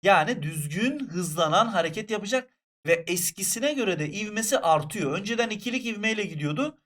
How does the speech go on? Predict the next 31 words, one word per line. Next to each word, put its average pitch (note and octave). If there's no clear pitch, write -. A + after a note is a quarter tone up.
Şu -
anda F3+
artık G3
dörtlük G3+
ivmeyle F3
gidiyor. F#3+
Düzgün F3+
hızlanan G3+
hareket F#3
yapıyor. C3+
Sorumuzun G#3
doğru A3+
cevabı D3+
da A3
D E3+
şıkkı G#3+
oldu. C3+
Şimdi C4+
sabit C4
hızda F#3
doğrusal B3
yolda A3+
ilerleyen G3+
bir F#3+
akaryakıt A#3
tankerindeki E3+
yakıtın G3
görünümü G#3
şekil G3
birdeki F#3
gibidir. D3+